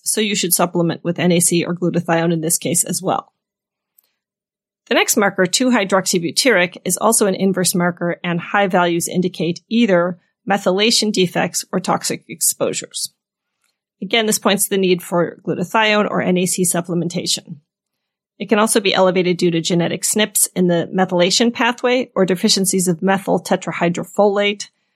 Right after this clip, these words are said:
the active form of folate, methyl B twelve, the active form of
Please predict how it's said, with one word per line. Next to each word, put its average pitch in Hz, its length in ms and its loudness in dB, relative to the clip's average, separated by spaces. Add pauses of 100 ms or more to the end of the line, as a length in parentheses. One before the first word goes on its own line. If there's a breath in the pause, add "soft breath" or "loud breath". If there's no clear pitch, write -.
(380)
the 185 140 4
active 180 260 -2
form 165 140 0
of 165 100 -6
folate, 196 440 2 (760)
methyl 180 340 -4
B - 220 -10
twelve, 220 560 0
the 180 140 0
active 175 200 -6
form - 180 -8
of - 140 -10